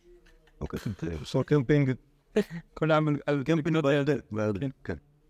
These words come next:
Speaker 2: צימר, צימר גדות הירדן.
Speaker 1: צימר, צימר, צימר מפלט מ-, מפלט מס. אה, הירדן סגולה ל-,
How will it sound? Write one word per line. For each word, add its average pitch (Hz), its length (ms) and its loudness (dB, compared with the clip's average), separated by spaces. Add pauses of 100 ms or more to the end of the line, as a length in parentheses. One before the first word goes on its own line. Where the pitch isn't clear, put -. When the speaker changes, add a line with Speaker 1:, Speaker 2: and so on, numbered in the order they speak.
(420)
Speaker 2:
צימר, 139 260 -2 (600)
צימר 160 300 2
גדות 143 240 0
הירדן. 131 340 0
Speaker 1:
צימר, 143 360 2
צימר, 143 440 0 (220)
צימר 151 520 2
מפלט 127 460 0
מ-, - 480 -4
מפלט 135 380 0
מס. - 420 -2 (1040)
אה, 113 160 2 (120)
הירדן 107 600 4
סגולה 107 480 2
ל-, 92 560 0